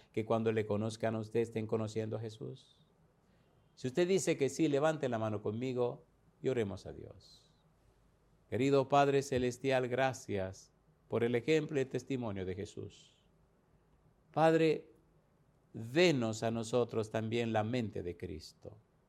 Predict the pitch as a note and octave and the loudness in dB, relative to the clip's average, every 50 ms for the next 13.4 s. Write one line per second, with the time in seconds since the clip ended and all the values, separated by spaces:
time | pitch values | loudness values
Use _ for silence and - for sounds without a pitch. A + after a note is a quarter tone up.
0 | _ _ _ _ _ _ _ _ _ _ _ _ _ _ - A#2+ C3 C#3 C#3+ E3+ | _ _ _ _ _ _ _ _ _ _ _ _ _ _ 0 2 4 6 6 6
1 | F3+ D#3+ - E3+ D#3 D#3 D3 C#3 - E3+ F3+ E3 - F3 E3 D#3 D#3+ E3+ D#3+ D#3+ | 6 6 6 6 8 6 6 6 6 4 4 4 6 4 4 4 6 6 6 6
2 | D3 D3+ C#3+ C#3+ - C#3 C3+ C3 C3 C3 C3 B2+ - D#3 D3 C#3+ - C3+ C3+ B2+ | 6 4 2 0 0 -2 -2 -2 -2 -4 -4 -4 -2 -2 -2 -2 -2 -4 -4 -4
3 | - - - - B2 A#2 A#2 C3 E3 E3+ C#3+ A2 G2 F#2+ F2+ - G#2+ G2+ G2+ G#2 | -6 -8 -2 0 0 2 2 4 4 4 4 2 0 -2 -4 -2 0 0 0 0
4 | G2 G2 F#2 G2+ G2+ F#2 G2 F#2+ - G2 F#2 F#2 - - - _ - - F2+ F2 | -2 -4 -4 -4 -2 -2 -2 -4 -4 -8 -8 -8 -10 -12 -18 _ -20 -18 -18 -18
5 | G#2+ _ _ _ _ _ _ _ _ - G#2+ G2+ G2+ C3+ D3+ D3+ C#3+ C3 A2+ G#2+ | -20 _ _ _ _ _ _ _ _ -10 -8 -2 2 4 4 4 4 2 2 0
6 | G#2+ G#2 - A#2 A#2 A2 G#2+ G#2+ - - G2+ G2+ G2+ G2 - - A2 G#2+ G#2 G#2+ | 0 2 2 2 2 4 2 -2 -2 -2 -2 -2 -2 -4 -4 -2 0 0 0 -2
7 | - - - - A#2 A#2+ C3 C#3 C3+ D3+ D#3 D3 C#3 C#3 C3 - - D3 C#3 C3+ | -6 -10 -4 0 0 2 4 4 4 4 4 4 4 2 2 0 0 0 0 0
8 | C3 - B2 - - C#3+ C#3+ C3+ - C3+ B2+ - - _ _ - - E3+ F3+ E3+ | -2 -4 -6 -2 -2 -2 -2 0 0 0 0 0 -6 _ _ 2 4 4 6 6
9 | D#3+ D#3 D3+ C#3 C3+ B2+ - C#3 B2+ - A#2 A2+ G#2+ G#2+ G#2 G#2 G#2+ G#2+ G#2 G2+ | 6 4 4 2 0 0 -2 -2 0 0 0 0 2 2 2 2 2 0 -2 -2
10 | G#2 F#2+ E2 F2 E2+ - - A2 B2 C3 B2+ C3 - - B2 B2 - - - _ | -2 -2 -2 -2 -4 -2 -2 0 0 0 -2 -4 -2 -2 -2 -2 -2 -6 -14 _
11 | - A#2+ A#2+ D3 F3 F3+ F3 E3 D3+ - D3+ C#3+ C#3+ C#3 - - D3 C#3+ C3+ B2 | -4 0 4 6 6 6 6 2 2 2 2 2 2 0 0 0 0 0 0 -4
12 | A2+ - - F#3 F#3+ F#3 D#3+ B2 A2 A2+ G#2+ - A2+ A2+ A2 G#2+ - A2 G2+ G#2 | -6 -2 0 2 4 4 4 4 2 0 0 0 -2 -2 -2 -2 -4 -4 -4 -4
13 | G#2 - - F#2+ F#2 G#2+ - | -6 -6 -6 -6 -6 -6 -8